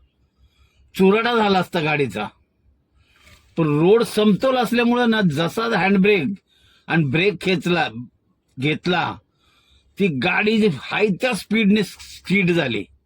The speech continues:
जागेवर स्किड झाली आणि ती जाऊन धडकली. म्हणजे तिला आधार पाहिजे होते कुठेतरी आणि त्या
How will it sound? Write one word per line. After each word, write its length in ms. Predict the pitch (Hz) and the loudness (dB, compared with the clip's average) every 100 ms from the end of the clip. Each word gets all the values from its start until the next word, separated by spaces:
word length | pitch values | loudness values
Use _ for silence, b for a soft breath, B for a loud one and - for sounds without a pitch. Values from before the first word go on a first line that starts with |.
| _ _ _ _ _ _ _ _ _ _ _ _ _ _ 120 104 | _ _ _ _ _ _ _ _ _ _ _ _ _ _ -14 -8
जागेवर 340 | 113 185 208 240 | -4 0 0 0
स्किड 320 | - 190 202 | -2 0 2
झाली 240 | 196 196 | 2 2
आणि 100 | 202 190 | 2 2
ती 80 | 214 | 2
जाऊन 280 | 170 185 | 2 4
धडकली. 360 | 165 156 165 151 | 4 2 0 -2
म्हणजे 200 | 156 185 | 0 0
तिला 260 | 151 196 202 | 0 0 0
आधार 340 | 175 170 196 | 0 0 0
पाहिजे 300 | 185 185 165 | 0 0 0
होते 160 | 160 147 | -2 -2
कुठेतरी 560 | 131 139 127 120 104 - b b b b | -2 -2 0 -2 -6 -10 b b b b
आणि 140 | 139 | -6
त्या 100 | 139 | -4